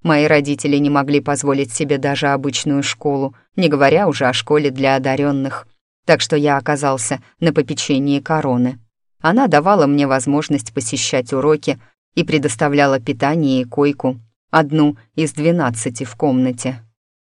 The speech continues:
Комплект учебников я выиграл в кости, а обноски формы достались от другого ученика. Но это всё было мелочью по сравнению с тем, что я, наконец, мог учиться. Прежде чем мне удалось перейти к практике магии,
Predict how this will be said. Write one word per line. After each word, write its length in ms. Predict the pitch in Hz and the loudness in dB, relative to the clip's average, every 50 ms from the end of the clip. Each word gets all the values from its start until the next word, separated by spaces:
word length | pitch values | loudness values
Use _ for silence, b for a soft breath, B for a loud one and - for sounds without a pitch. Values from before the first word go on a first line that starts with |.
| _ _ _ _ _ _ - | _ _ _ _ _ _ -2
Комплект 460 | - 165 165 156 165 156 147 - - | 0 0 2 4 2 2 2 2 -2
учебников 640 | 151 - - - 147 135 139 139 127 143 127 - | -4 -2 0 0 0 0 0 -2 -2 -4 -2 0
я 160 | 147 147 139 | 0 2 2
выиграл 400 | 139 143 143 139 123 131 143 147 | 2 2 2 2 0 0 -2 -2
в 100 | 147 - | -2 -6
кости, 480 | - - 139 120 117 - - - 120 117 - - _ _ _ _ | -6 -4 -2 -2 -2 -4 -6 -8 -10 -10 -12 -16 _ _ _ _
а 160 | - 156 156 | 2 4 4
обноски 440 | 151 139 151 151 143 143 - - 143 | 4 2 2 0 0 -2 -4 -6 -6
формы 480 | 123 - - 160 160 143 143 135 131 b b b b | -6 0 2 2 4 4 2 -2 -4 b b b b
достались 680 | 165 160 151 143 - - 156 160 180 190 180 - - | 2 2 2 2 2 -2 0 0 0 -2 -4 -4 -4
от 80 | 156 139 | -4 -2
другого 420 | 131 - 135 127 131 139 139 143 | -2 -2 -2 0 0 0 0 0
ученика. 720 | 135 127 123 - - 143 131 131 127 120 - 135 131 127 113 - _ _ _ _ _ _ _ - | -2 -2 -2 -2 -2 0 0 0 -2 -2 -6 -8 -8 -8 -10 -14 _ _ _ _ _ _ _ -2
Но 180 | 170 175 165 156 | 2 2 4 4
это 220 | 151 151 - 147 | 4 2 0 -2
всё 180 | - - 165 147 | -2 0 -2 0
было 280 | 143 151 151 147 143 139 | 2 2 2 4 2 2
мелочью 600 | 143 147 156 147 135 131 127 - - 139 131 B B B B B B - | 2 2 0 0 0 -2 -4 -4 -4 -6 -6 B B B B B B -6
по 80 | 160 | -4
сравнению 680 | 151 - 170 165 156 156 185 208 214 208 202 196 190 180 | -2 0 2 2 2 2 0 0 0 0 0 0 -2 -4
с 100 | 180 - | -6 -8
тем, 240 | - - 190 190 185 | -6 -4 -4 -2 -4
что 180 | 185 - - 156 | -4 -2 0 0
я, 300 | 139 131 151 165 175 180 | 0 2 2 2 2 2
наконец, 580 | 175 175 180 175 175 165 143 139 143 - - | -2 -2 -2 -2 0 0 0 0 -2 -4 -4
мог 280 | 147 143 135 127 113 151 | -4 -2 -2 -2 -4 -6
учиться. 600 | 147 - - - 139 123 117 113 - 127 120 113 - _ _ _ _ _ _ _ _ _ _ _ _ _ _ _ - | -6 -6 -6 -6 -6 -6 -6 -8 -8 -8 -8 -10 -12 _ _ _ _ _ _ _ _ _ _ _ _ _ _ _ -2
Прежде 340 | 165 165 160 151 147 147 147 | 2 4 4 4 2 0 -4
чем 240 | - - 160 147 147 | -2 -2 0 0 2
мне 200 | 147 147 143 143 | 2 2 2 2
удалось 420 | 143 139 147 147 151 151 147 - | 0 0 0 0 0 0 -2 -4
перейти 460 | - 151 147 143 143 139 - - 147 | -4 -2 -2 -2 -2 -4 -4 -6 -8
к 100 | 117 - | -8 -6
практике 500 | - - 147 139 - - 131 120 - 143 | -6 -6 -6 -6 -6 -8 -8 -6 -4 -2
магии, 560 | 147 151 151 147 143 131 135 135 135 135 - | -2 0 0 -2 -2 0 0 -2 -2 -2 -6